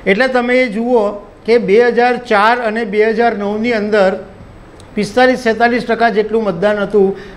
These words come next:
પણ બે હજાર ચૌદની અંદર સીધું મતદાન વધીને ત્રેસઠ ટકા જેટલું થઈ ગયું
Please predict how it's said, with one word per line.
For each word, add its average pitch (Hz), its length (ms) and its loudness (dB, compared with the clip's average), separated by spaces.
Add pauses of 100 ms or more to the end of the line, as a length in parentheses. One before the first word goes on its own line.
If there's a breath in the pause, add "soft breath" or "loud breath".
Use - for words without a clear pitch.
પણ 226 260 2
બે 208 120 4 (220)
હજાર 233 160 2 (760 loud breath)
ચૌદની 247 460 2
અંદર 226 280 0
સીધું 226 420 -2
મતદાન 214 440 0
વધીને 220 360 -2
ત્રેસઠ 220 440 -2
ટકા 208 220 0
જેટલું 190 300 -2
થઈ 175 200 0
ગયું 131 220 -4